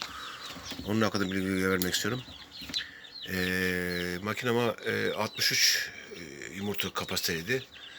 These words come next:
Bunun içine biz altmış üç tane yumurta koyduk. <clears throat>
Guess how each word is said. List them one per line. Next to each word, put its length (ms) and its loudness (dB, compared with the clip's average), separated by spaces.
Bunun 200 2
içine 300 4
biz 80 2
altmış 400 0
üç 120 2
tane 140 8
yumurta 300 2
koyduk. 460 0
<clears throat> 60 12